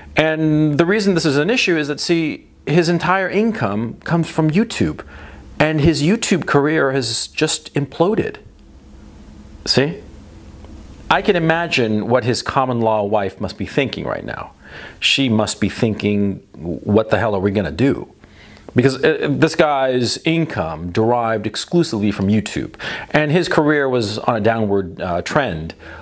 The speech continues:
But because of the recent events, his <laughs> career, his YouTube channel, it's collapsing. I mean, his, his total income stream is collapsing because of his foolishness, right?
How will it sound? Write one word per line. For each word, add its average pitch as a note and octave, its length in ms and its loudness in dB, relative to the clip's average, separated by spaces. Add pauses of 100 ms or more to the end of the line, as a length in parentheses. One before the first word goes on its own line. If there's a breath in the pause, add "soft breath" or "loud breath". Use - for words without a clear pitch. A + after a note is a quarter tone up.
(160 loud breath)
But A#2 100 4
because B2+ 220 2
of A#2 80 2
the G#2+ 60 4
recent A#2+ 300 2
events, A#2 800 -2
his A2 220 0
<laughs> - 120 -6
career, G#2 540 0 (420 loud breath)
his G#2 220 2
YouTube A2+ 720 0
channel, B2 520 0
it's G2+ 180 -6
collapsing. G#2+ 800 -2
I G#2 60 0
mean, A#2 140 0
his, B2+ 300 0
his C3 220 0
total F3+ 640 2
income G3 460 2
stream F#2 400 -4
is C#3 160 2
collapsing C#3 720 0
because A#2 260 0
of B2+ 100 0
his B2+ 220 2
foolishness, - 800 -2
right? A#3 280 0